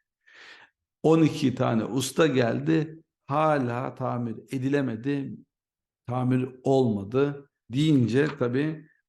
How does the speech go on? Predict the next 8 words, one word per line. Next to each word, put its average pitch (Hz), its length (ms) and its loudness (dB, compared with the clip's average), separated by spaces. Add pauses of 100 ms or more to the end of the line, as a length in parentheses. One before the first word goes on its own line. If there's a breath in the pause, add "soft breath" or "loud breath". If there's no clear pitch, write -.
(100)
aslında 120 720 -8
bela 123 320 2
insanın 117 600 -2
diline 113 420 0
bağlı. 110 540 -2 (340 soft breath)
İnsan 131 600 -8 (280 soft breath)
şu - 320 -8
kafadaki 127 960 0